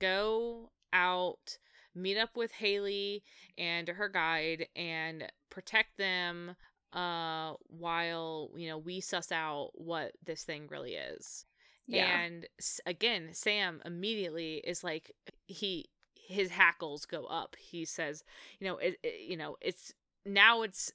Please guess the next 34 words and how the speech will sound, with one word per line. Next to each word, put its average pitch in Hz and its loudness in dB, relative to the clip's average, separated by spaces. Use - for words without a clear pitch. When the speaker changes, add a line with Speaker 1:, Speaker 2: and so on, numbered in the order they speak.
Speaker 1:
again, 185 0
not 175 0
about 208 0
finding 180 -2
Dad. 151 2
We 165 -2
are 165 -2
supposed 165 -4
to 165 -2
babysit. 202 -4
I 185 2
thought 226 2
we 220 0
were 208 0
on 175 -2
a 160 -10
mission 147 -10
here. 95 -10
Speaker 2:
Yeah, 247 4
he - 2
wants 269 8
to 233 6
give 220 8
the 220 12
truth 208 4
to 214 6
Haley 196 4
and 202 2
then 202 2
basically 196 2
make 175 2
her 185 -2
go - 0
home. - -8